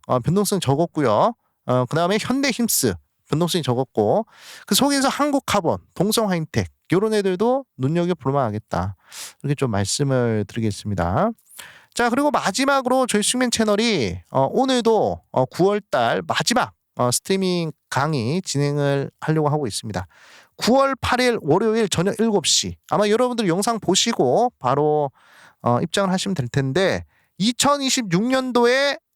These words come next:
대박 날 베스트 쓰리 종목을 제가 공개하도록 하겠습니다. 예, 베스트 쓰리 종목. 이천이십육 년도, 이천이십오 년도가 아니에요.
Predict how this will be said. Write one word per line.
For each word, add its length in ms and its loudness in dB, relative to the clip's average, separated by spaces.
대박 420 2
날 460 0
베스트 360 0
쓰리 500 0
종목을 560 0
제가 140 0
공개하도록 480 -2
하겠습니다. 540 -6
예, 140 2
베스트 260 -2
쓰리 320 0
종목. 580 0
이천이십육 600 -2
년도, 320 0
이천이십오 560 0
년도가 400 0
아니에요. 540 0